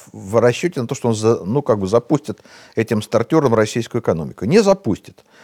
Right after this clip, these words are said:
Но он в это верит, а Набиуллин это как бы еще человек, который верит, что, в общем, надо аккуратно управлять деньгами, поэтому это противоположные личности.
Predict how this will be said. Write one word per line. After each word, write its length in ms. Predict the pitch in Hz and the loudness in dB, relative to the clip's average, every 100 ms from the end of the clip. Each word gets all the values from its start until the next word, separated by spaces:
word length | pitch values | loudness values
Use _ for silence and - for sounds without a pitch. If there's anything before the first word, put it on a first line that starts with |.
| - - | -18 0
Но 180 | 160 165 | 4 6
он 260 | 170 175 | 4 2
в 100 | 104 | 2
это 180 | 151 151 | 4 4
верит, 400 | 131 208 226 - | 2 2 0 2
а 160 | 110 110 | 2 2
Набиуллин 420 | 127 147 254 226 | 0 0 0 0
это 180 | 185 175 | 0 2
как 180 | 160 | 0
бы 80 | 143 | 0
еще 180 | 135 143 | -2 -4
человек, 260 | - 196 - | -2 -2 0
который 300 | 131 139 117 | 0 0 0
верит, 240 | 143 156 | 0 -2
что, 160 | - 117 | -2 -2
в 40 | |
общем, 200 | 113 104 | 0 0
надо 200 | 104 98 _ _ - - - | -2 -2 _ _ -20 -12 -8
аккуратно 500 | 110 123 117 - 101 | 2 6 6 6 0
управлять 360 | 110 104 104 | 0 2 2
деньгами, 420 | 104 123 151 247 | 0 -2 0 -2
поэтому 380 | 214 135 185 165 | -2 -2 -2 -4
это 120 | 156 | -8
противоположные 720 | - 143 151 151 147 113 95 85 | -6 -2 0 2 4 2 0 -8
личности. 480 | 85 80 - - | -10 -14 -16 -16